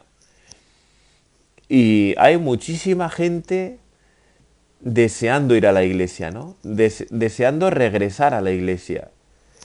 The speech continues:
Y muchos de ellos lo ponen con total naturalidad en las redes sociales. Yo, por ejemplo, en TikTok, ¿verdad?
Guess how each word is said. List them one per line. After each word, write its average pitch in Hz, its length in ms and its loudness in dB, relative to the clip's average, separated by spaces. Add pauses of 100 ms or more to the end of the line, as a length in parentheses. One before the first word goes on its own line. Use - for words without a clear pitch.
(240)
Y 120 140 4
muchos 170 360 0
de 185 80 4
ellos 202 220 2
lo 135 160 4
ponen 190 400 4
con 123 220 4
total 151 320 2
naturalidad 175 840 0
en 117 160 -2
las 104 160 2
redes 131 260 2
sociales. 110 760 0 (1040)
Yo, 139 160 -2
por 160 100 0
ejemplo, 131 220 0
en 127 60 -2
TikTok, 123 460 -2
¿verdad? 117 340 -8